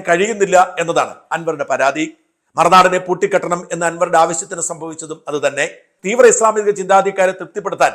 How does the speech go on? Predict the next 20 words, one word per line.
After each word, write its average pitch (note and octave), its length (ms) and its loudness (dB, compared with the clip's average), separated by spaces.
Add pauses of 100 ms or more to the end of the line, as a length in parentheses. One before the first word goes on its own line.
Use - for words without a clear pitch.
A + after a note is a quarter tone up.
(420)
മറുനാടനെ G3+ 500 4
പൂട്ടിയാൽ F#3 380 0 (360)
അത് F3+ 160 2
ഗംഭീരമാകുമെന്ന് F#3 800 2
കരുതിയാണ് E3+ 420 2 (320)
മറുനാടൻ F#3 440 2
വേട്ടയ്ക്കായി E3 500 0 (420)
അൻവർ F3 160 -4 (120)
ക്യാപ്റ്റനെ E3+ 500 -2
രംഗത്ത് C#3+ 300 -8
വന്നത്. C3+ 260 -6 (460)
സർക്കാർ A#3 340 6
അതിന് F#3 200 0
വഴങ്ങി, D3+ 340 0 (400)
സർക്കാർ F#3+ 320 2
അതിന്റെ G3 260 0
ഭാഗമേ F#3 300 2 (100)
മുമ്പോട്ട് E3 360 -4
പോയി. D#3+ 140 -4 (140)
പക്ഷേ G#3+ 260 2